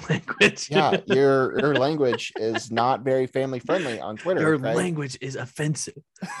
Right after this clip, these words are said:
Speaker 1: Um,
Speaker 2: <laughs>
Speaker 1: it's Mizzou. Uh, I didn't know I disliked them that much, but it, it came out
Speaker 2: Get,
Speaker 1: of me
Speaker 2: you,
Speaker 1: on, um,
Speaker 2: you get out of
Speaker 1: last
Speaker 2: the
Speaker 1: week.
Speaker 2: You get out of the, the public eye,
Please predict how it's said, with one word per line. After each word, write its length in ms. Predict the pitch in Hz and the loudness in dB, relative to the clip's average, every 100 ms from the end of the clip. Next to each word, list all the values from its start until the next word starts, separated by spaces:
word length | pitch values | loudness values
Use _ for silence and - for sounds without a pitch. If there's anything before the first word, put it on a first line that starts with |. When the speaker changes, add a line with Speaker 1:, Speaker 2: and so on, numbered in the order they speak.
| - | -6
Speaker 1:
Um, 480 | 127 123 113 113 120 - - | 0 2 2 0 -2 -8 -12
Speaker 2:
<laughs> 200 | _ - | _ 2
Speaker 1:
it's 180 | 165 165 | 2 4
Mizzou. 600 | 151 131 143 139 131 135 - | 0 2 2 2 0 -2 -6
Uh, 360 | 131 131 123 107 131 | -2 0 -2 -4 -2
I 140 | 139 | -2
didn't 280 | 147 143 139 | 0 -2 -2
know 180 | 135 131 | -2 0
I 120 | 127 | 0
disliked 520 | 123 131 131 127 123 | -4 -8 -6 -6 -6
them 120 | 127 123 | -6 -6
that 180 | 120 | -6
much, 300 | 120 117 - - | -6 -8 -10 -6
but 80 | 120 | -4
it, 220 | 117 - | -4 -6
it 180 | 123 127 | -10 -6
came 180 | 147 120 | -6 -4
out 120 | 117 | -2
Speaker 2:
Get, 80 | 165 | -2
Speaker 1:
of 40 | 117 | -2
me 100 | 113 | -6
Speaker 2:
you, 100 | - | -6
Speaker 1:
on, 300 | 113 110 113 | -6 -8 -6
um, 280 | 120 117 139 | -6 -4 0
Speaker 2:
you 120 | 143 | 2
get 240 | 165 180 | 4 4
out 200 | 156 156 | 6 6
of 140 | 151 135 | 6 4
Speaker 1:
last 0 | |
Speaker 2:
the 300 | 123 110 110 | 4 4 2
Speaker 1:
week. 80 | - _ _ _ _ - _ | -2 _ _ _ _ -20 _
Speaker 2:
You 80 | 123 | -8
get 180 | 127 151 | 0 2
out 140 | 143 | 2
of 100 | 123 | 0
the, 260 | 110 95 101 - _ _ _ _ _ - | 0 -2 -4 -10 _ _ _ _ _ -18
the 420 | 107 104 90 80 _ | -14 -10 -12 -14 _
public 360 | 151 135 123 - | -2 0 0 4
eye, 500 | 139 135 95 117 | 6 6 4 -2